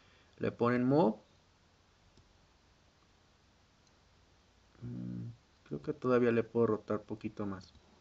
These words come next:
Rotate. Y ya.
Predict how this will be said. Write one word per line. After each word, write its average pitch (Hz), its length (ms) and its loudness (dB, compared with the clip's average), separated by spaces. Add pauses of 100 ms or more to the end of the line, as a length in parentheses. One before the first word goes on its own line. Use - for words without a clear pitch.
(120)
Rotate. 117 640 -6 (4000)
Y 117 180 2
ya. 117 260 2